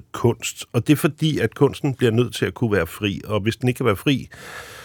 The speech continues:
så giver den ikke nogen mening. Altså, det er lidt det, jeg nævnte i introen også, at, øh,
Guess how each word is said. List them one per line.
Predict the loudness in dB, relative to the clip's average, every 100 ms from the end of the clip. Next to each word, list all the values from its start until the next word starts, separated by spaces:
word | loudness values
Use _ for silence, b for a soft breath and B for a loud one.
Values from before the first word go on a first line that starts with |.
| B B B
så | 2 6
giver | 6
den | 6
ikke | 4
nogen | 4 6
mening. | 6 6 4 2
Altså, | 0
det | 2 2
er |
lidt | 2 2
det, | 4
jeg | 4 4
nævnte | 4 2 0
i | 0
introen | -2 0 -2 0
også, | 2 2 2 0
at, | 0 -2 -4 -18 -18
øh, | -16